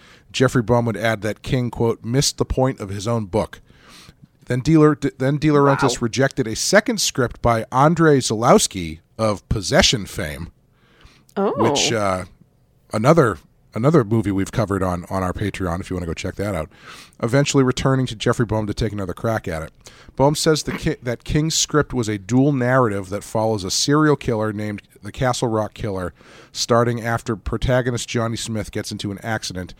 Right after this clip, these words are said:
Speaker 1: that leaves him in a coma for five years. This was the first thing that Baum threw out,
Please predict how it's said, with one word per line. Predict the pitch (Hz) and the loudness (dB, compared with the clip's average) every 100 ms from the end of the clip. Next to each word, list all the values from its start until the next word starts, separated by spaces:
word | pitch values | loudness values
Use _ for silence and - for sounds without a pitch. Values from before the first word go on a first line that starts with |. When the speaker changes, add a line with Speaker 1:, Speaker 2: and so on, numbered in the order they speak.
| - _ - | -20 _ -12
Speaker 1:
that | 80 | -6
leaves | 107 107 | -4 -4
him | 107 | -6
in | 95 | -8
a | |
coma | - 123 110 | -2 -2 -2
for | - | -6
five | - 113 107 90 | -4 -2 -2 -4
years. | 110 95 - | -6 -6 -6
This | 123 - | -4 -4
was | 127 123 117 | -2 0 0
the | - 98 | -4 -10
first | - - 165 - | -6 -2 0 0
thing | - 139 | -2 -2
that | 120 - | -4 -4
Baum | 117 110 | -4 -4
threw | - 104 | -6 -2
out, | 113 123 | -2 -2